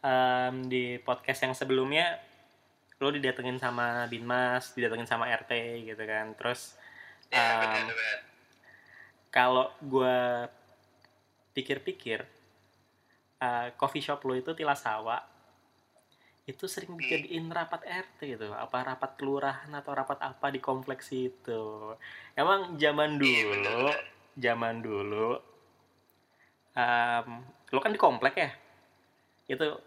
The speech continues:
Speaker 1: hitungannya kompleks
Speaker 2: Iya,
Speaker 1: nggak sih,
Speaker 2: di komplek
Speaker 1: kan?
Speaker 2: perumahan ya.
Speaker 1: Di perumahan kan?
Speaker 2: Iya, komplek perumahan. Benar.
Speaker 1: Nah, lo waktu pertama kali buka, eh, ibaratkan lo sowan kemana aja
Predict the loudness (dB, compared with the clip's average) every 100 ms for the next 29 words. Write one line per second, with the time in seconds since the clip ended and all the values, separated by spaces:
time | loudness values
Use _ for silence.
0 | -14 -8 -4 -2 2 2 4 4 4 4
1 | 0 -2 -4 -4 -6 -4 0 0 0 -4
2 | -8 -8 -6 0 4 4 4 2 2 2
3 | -4 -18 -6 -4 -4 -8 -8 -10 -14 -14
4 | -10 -10 -10 -12 -6 2 4 6 4 0
5 | -4 -16 -20 _ -20 -16 0 4 4 4
6 | 0 4 4 4 2 2 0 -2 0 0
7 | 0 -4 -20 _ _ _ _ _ _ _
8 | _ _ _ _ _ _ _ 4 4 4
9 | 2 0 -6 -20 -20 _ -4 2 4 2
10 | -2 0 0 0 -2 2 4 2 -4 -6
11 | -2 2 2 0 -4